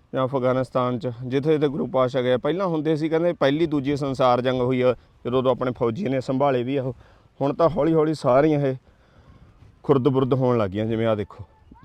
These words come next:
ਕੰਧ ਢਹਿ ਗਈ, ਬਸ ਹੌਲੀ ਹੌਲੀ ਇਹੀ ਕਬਜ਼ਾ ਹੋ ਜਾਣਾ ਹੈਗਾ। ਦੱਸਦੇ ਆ, ਕਹਿੰਦੇ ਵੀ, ਅ, ਪਾਕਿਸਤਾਨ ਤੋਂ, ਇੱਥੇ ਪੇਸ਼ਾਵਰ ਤੋਂ, ਪੰਜਾ ਸਾਹਿਬ ਤੋਂ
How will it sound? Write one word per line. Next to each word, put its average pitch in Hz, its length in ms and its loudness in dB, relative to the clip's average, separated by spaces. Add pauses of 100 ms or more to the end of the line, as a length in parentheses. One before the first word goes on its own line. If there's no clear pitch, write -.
(1080)
ਕੰਧ 123 340 0
ਢਹਿ 139 140 2
ਗਈ, 110 100 -4
ਬਸ 113 200 -4
ਹੌਲੀ 117 240 -2
ਹੌਲੀ 120 200 -4
ਇਹੀ 120 200 -6
ਕਬਜ਼ਾ 98 280 -6
ਹੋ 90 140 -8
ਜਾਣਾ 90 220 -10
ਹੈਗਾ। 87 140 -12 (880)
ਦੱਸਦੇ 202 420 4
ਆ, 214 160 6
ਕਹਿੰਦੇ 208 380 2
ਵੀ, 208 400 0
ਅ, 151 480 4 (100)
ਪਾਕਿਸਤਾਨ 170 680 4
ਤੋਂ, 170 140 4
ਇੱਥੇ 160 220 2
ਪੇਸ਼ਾਵਰ 151 580 4
ਤੋਂ, 151 320 -4 (500)
ਪੰਜਾ 147 320 6
ਸਾਹਿਬ 147 260 4
ਤੋਂ 151 280 -2